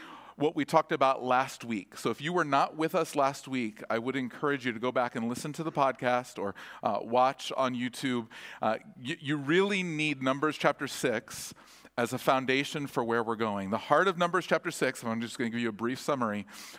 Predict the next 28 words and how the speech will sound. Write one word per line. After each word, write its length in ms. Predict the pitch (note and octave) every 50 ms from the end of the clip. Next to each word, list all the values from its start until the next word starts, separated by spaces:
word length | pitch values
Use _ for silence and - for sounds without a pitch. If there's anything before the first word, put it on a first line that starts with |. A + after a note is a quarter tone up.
| -
was 160 | - B2+ A2+
that 100 | B2 A#2+
the 80 | - A#2+
face 420 | - - - C3+ B2+ D3 D#3 -
of 140 | F#3+ F3 D3
God 220 | C3 D3+ C#3 C3+ B2+
is 120 | A#2+ -
turned 440 | - - - C#3+ C3+ C#3 C#3 B2 -
towards 500 | - - C#3+ C#3 C#3+ D3+ C#3+ B2+ G#2+ G#2
us. 460 | F#2+ F2 F2+ G#2 - - - - - - - - - - - -
And 140 | - C3 B2+
because 640 | C3 C3+ - - - - E3+ F3 F#3+ G#3+ A#3 -
his 260 | - G3+ G3+ F3 - -
face 300 | - F#3 F3+ E3+ - C#3
is 100 | C3 -
connecting 460 | - D3 C3 C3+ - - C#3+ C3+ B2+
with 100 | B2+ -
ours, 300 | C3 B2+ B2+ B2 - - - - - - -
he's 240 | - D3+ C#3+ A2
building 500 | A2 G#2+ C#3+ D#3 E3+ E3 F3+ E3 D3+ C3
joy 540 | A2+ A2 C3 C#3 C#3+ D#3+ D#3+ E3 D#3+ D#3+ - -
in 220 | - D3 D#3 D#3
us, 560 | C#3 - G#2 G2+ F#2+ F2+ B2 - - - - - - - - - - - _
because 340 | - C3+ - - C#3+ B2+ G#2
joy 420 | G2+ - - C#3 D3 D3+ E3+ G3 G3+
comes 440 | - - - D#3+ D#3 E3 E3+ E3 -
from 320 | - - C#3+ A#2+ A2+ A2
relationship 960 | A2 A2 G#2+ G#2+ A2 A#2+ C#3+ - - - F#3 F#3 F#3+ - - G3 G#3+ A#3 -